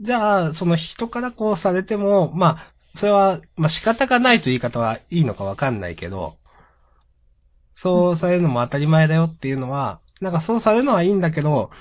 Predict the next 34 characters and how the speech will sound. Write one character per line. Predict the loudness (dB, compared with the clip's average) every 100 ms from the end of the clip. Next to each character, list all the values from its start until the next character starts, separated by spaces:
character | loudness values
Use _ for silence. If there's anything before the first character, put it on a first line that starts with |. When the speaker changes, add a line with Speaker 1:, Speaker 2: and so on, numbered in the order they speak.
| -10 -8
Speaker 1:
な |
ん | -8
か | -2
ア | 0 0
ジ | 0
ア | 0
ン | 0
の | 0
時 | -2 0
に | 2 2 0 -4 -20 _ _
そ | -4 -2
う | 2
さ | 4
れ | 4 4
る | 4
よ | 4
う | 4
に | 2
僕 | 0 0
は |
感 | 4 4 4
じ | 2
て | -2
し | 0
ま | -2
っ | -2 -6 _ _ _ _ 4
て | 4 2 _
た | -2
の | 0 2
で、 | 2
Speaker 2:
<laughs> | 2
Speaker 1:
さ |
っ | -2 -6
き。 | -14 -14